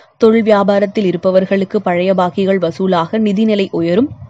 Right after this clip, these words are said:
அடுத்தவர் கஷ்டங்களை புரிந்து கொண்டு அவர்களுக்கு உதவி செய்து நற்பெயரும் பாராட்டையும் பெறுவீர்கள். கடன் பிரச்சனைகள் குறையும்.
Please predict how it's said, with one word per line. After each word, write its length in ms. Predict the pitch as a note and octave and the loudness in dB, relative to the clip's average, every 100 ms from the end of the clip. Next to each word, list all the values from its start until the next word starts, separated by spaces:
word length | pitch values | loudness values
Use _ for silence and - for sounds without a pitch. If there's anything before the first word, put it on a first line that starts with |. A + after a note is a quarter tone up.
| - - - - _ _ _ _ _ _ - | -20 -20 -20 -20 _ _ _ _ _ _ 0
அடுத்தவர் 480 | G#3+ B3+ C#4+ C#4+ A#3+ | 2 4 4 4 2
கஷ்டங்களை 440 | G3 A3+ A3 A3+ | 0 0 0 0
புரிந்து 320 | A3 G#3 G#3+ A3 | 0 -2 0 0
கொண்டு 280 | G#3+ G#3 A3 | -2 0 0
அவர்களுக்கு 500 | F#3 F#3 F#3 G3 G3 | 0 0 0 -4 -2
உதவி 280 | G3+ F#3+ G#3 | -2 -2 -2
செய்து 320 | G#3+ G#3 G3 G#3 | -2 0 0 0
நற்பெயரும் 600 | F3+ F#3 A3 G#3+ G#3+ A3+ | -2 -2 0 0 0 -2
பாராட்டையும் 600 | G3 F3+ F3+ F3+ F#3+ G3 | -2 -2 -2 -2 -4 -4
பெறுவீர்கள். 640 | F3+ E3+ E3+ E3+ - F3 F3 - - _ - | -4 -4 -4 -6 -2 -4 -4 -12 -20 _ 0
கடன் 260 | G3 G3 | 2 2
பிரச்சனைகள் 580 | G3 G3 - G3+ G3 F#3+ | -2 -6 -4 -4 -2 -2
குறையும். 400 | F#3+ F3 E3+ C4+ | -2 -4 -2 -4